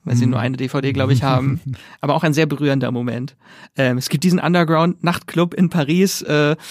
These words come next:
Speaker 1: wo auch ein, äh, Gastauftritt von der Drag Race, äh, Frankreich-Gewinnerin Paloma irgendwie als Drag Queen da auftritt.
Speaker 2: Ah, okay, siehst du, das wusste ich gar nicht. Ja, okay.
Speaker 1: Auf, auf den Wunsch von Norman Reedus hin.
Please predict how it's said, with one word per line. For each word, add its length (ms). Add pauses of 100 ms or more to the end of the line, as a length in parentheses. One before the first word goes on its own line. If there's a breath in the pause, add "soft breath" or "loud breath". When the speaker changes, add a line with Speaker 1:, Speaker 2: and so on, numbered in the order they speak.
(260 loud breath)
Speaker 1:
wo 80
auch 100
ein, 180
äh, 160
Gastauftritt 680
von 180
der 100
Drag 320
Race, 360
äh, 360
Frankreich-Gewinnerin 1200 (280)
Paloma 560
irgendwie 380
als 220
Drag 160
Queen 240
da 120
auftritt. 560 (140)
Speaker 2:
Ah, 220
okay, 340
siehst 220
du, 60
das 180
wusste 220
ich 120
gar 200
nicht. 180
Ja, 60
okay. 240
Speaker 1:
Auf, 280
auf 200
den 200
Wunsch 220
von 160
Norman 300
Reedus 340
hin. 260